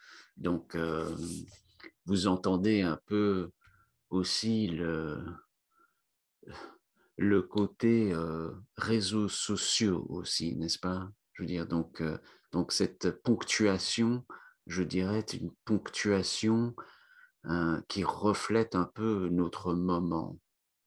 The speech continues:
hein, euh, et qui reflète, euh, cette manière, euh, d'écrire un,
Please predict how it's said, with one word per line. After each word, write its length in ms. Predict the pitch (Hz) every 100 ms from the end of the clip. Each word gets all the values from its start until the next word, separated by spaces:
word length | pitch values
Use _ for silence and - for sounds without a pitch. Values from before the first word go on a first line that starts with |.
| _ -
hein, 240 | 90 101 - _ _ _ _ _ - - _
euh, 240 | 73 73 76 80 _ _ _ _ _ _ _ _ _
et 60 | 95
qui 120 | 104
reflète, 560 | 92 95 - 110 110 - -
euh, 200 | 92 85 - -
cette 300 | - 98 -
manière, 760 | 98 98 98 101 98 95 -
euh, 140 | 85 78 - - _ - 62
d'écrire 760 | 82 92 95 - - 107 92 -
un, 260 | 78 90